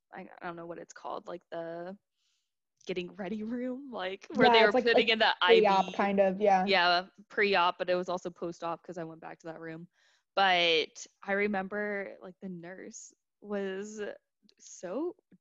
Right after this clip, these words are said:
Speaker 1: dismissive and rude to me. And she was
Speaker 2: Oh.
Speaker 1: like,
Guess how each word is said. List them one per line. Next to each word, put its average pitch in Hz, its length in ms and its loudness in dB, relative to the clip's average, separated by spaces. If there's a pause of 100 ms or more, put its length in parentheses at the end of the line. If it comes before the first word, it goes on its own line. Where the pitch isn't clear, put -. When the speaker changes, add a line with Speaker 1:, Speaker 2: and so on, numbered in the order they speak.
Speaker 1:
dismissive 180 840 -10 (120)
and 185 240 -10 (220)
rude 180 400 -6 (200)
to 359 180 -14
me. 392 180 -10 (760)
And 285 140 -2
she - 140 -4
was 269 160 -2
Speaker 2:
Oh. 254 80 -14
Speaker 1:
like, 208 360 -6